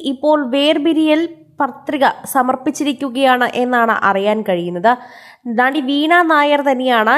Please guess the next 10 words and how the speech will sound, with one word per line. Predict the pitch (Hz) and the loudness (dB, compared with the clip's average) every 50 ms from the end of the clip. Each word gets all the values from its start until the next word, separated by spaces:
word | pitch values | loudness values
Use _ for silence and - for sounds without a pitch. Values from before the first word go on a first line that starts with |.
| 302 269 | 2 2
രണ്ട് | 269 254 269 294 320 330 | 2 2 2 2 0 0
ദിവസങ്ങൾക്ക് | 294 302 294 285 285 - 294 277 269 269 269 277 277 | 2 2 0 0 0 -2 -2 0 0 -2 0 0 0
മുൻപ് | 226 247 240 233 214 247 262 | 0 0 -2 -2 -2 0 2
ഒരു | 269 254 254 254 | 2 4 4 4
അഭിമുഖത്തിൽ | 254 247 247 277 294 294 294 254 277 254 262 240 226 | 2 2 2 0 0 0 0 0 -2 -2 -2 -2 -2
"ഞാൻ | 262 277 269 262 262 269 254 | -2 0 0 0 0 -2 -2
വേർപിരിയാൻ | 247 269 285 311 330 330 339 339 311 302 294 285 285 269 | -2 0 0 0 0 0 0 0 0 0 0 0 0 0
പോവുകയാണ്" | 262 277 262 262 262 254 247 269 269 262 247 240 240 247 277 269 226 | -2 0 0 0 0 -2 -4 -2 0 0 2 2 2 2 2 0 0
എന്ന് | 214 233 233 233 - - | -2 -4 -4 -4 -4 -2
അറിയിച്ചത്. | - 202 196 196 190 185 190 - 170 180 226 | -2 -2 -2 -2 -6 -8 -10 -8 -2 0 0